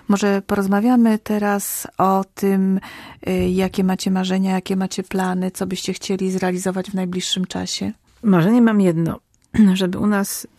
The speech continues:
Speaker 2: y, było stowarzyszenie z, ze stowarzysz-, Towarzystwa, Polskiego Towarzystwa Stwardnienia Rozsianego zamieniło się w Towarzystwo Byłych Osób ze Stwardnieniem Rozsianych, byłych,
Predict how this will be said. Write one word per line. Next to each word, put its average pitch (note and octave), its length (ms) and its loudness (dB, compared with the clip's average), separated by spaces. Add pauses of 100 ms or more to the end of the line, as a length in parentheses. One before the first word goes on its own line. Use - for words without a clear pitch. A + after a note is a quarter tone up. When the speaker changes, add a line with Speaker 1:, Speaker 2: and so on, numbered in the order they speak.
(140)
Speaker 2:
y, F#3+ 100 -2
było F#3+ 340 2
stowarzyszenie F#3 680 -2
z, - 240 -8 (220)
ze F#3 140 -4
stowarzysz-, F#3 480 -4
Towarzystwa, F#3 640 -4 (300)
Polskiego - 300 -6
Towarzystwa F#3+ 300 -6
Stwardnienia F#3 320 -2
Rozsianego F3+ 440 -2
zamieniło F#3 420 0
się F#3 200 -4
w - 80 -14
Towarzystwo F#3 680 -4 (380)
Byłych F#3 500 0 (300)
Osób F#3 300 -4
ze E3 100 -2
Stwardnieniem E3+ 460 -2
Rozsianych, - 640 -8
byłych, F#3+ 400 -6